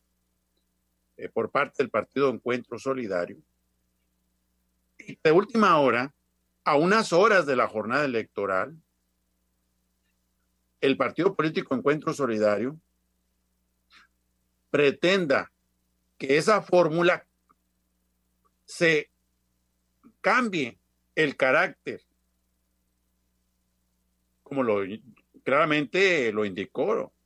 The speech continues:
la consejera Viridiana, por el de adscripción indígena,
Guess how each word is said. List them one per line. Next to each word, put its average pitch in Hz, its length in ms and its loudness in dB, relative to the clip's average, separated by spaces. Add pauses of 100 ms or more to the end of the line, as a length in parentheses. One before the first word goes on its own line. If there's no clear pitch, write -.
(440)
la 110 240 0
consejera 101 720 0 (840)
Viridiana, 107 600 -6 (840)
por 165 220 4
el 170 160 2
de 185 320 0 (1120)
adscripción 135 800 -4
indígena, 120 720 -4